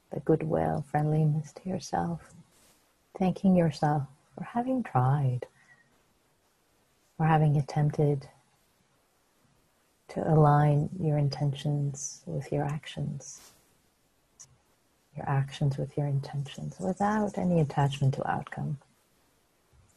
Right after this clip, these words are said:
You've planted seeds, and now let go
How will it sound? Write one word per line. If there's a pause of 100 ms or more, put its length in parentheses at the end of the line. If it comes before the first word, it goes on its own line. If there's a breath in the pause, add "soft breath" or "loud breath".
You've
planted
seeds, (420)
and
now
let
go